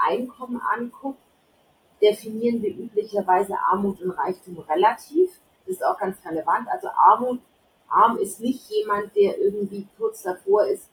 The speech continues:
ähm, als Obdachloser auf der Straße zu verhungern. Also der ist absolut gesehen arm, ja. Da geht's wirklich ein, da geht's um zum Überleben.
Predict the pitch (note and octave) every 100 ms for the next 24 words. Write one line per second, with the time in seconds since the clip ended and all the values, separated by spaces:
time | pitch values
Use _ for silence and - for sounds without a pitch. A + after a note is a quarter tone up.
0 | _ _ _ _ - F#3 G3 - - -
1 | - G3+ F#3+ G3 G3+ G3 F#3+ - F3+ -
2 | E3+ - - F#3 F3+ F3+ E3 - D#3+ E3+
3 | - _ - D#3+ - G3 - G#3+ A3 -
4 | E3+ F3+ F3+ - D3+ - C3 F3 G3 -
5 | F3 F#3 F#3+ - G#3 G#3 F#3+ - - F#3
6 | - F3+ F3+ F#3+ F#3 F3+ - - F#3 F3+
7 | D#3 F3+ A#3+ C#4